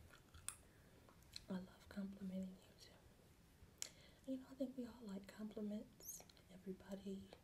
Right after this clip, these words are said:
always like to hear something positive about themselves that somebody else notices.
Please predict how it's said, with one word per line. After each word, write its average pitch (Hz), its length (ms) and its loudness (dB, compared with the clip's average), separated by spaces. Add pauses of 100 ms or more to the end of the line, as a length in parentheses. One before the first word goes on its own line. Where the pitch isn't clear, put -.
(1200)
always 196 240 -2
like 196 140 2 (100)
to 190 60 2
hear 180 160 6
something 170 400 0
positive 170 440 0
about 170 300 -4
themselves - 640 -4
that - 1800 -8
somebody 165 520 0
else 170 180 0
notices. - 880 0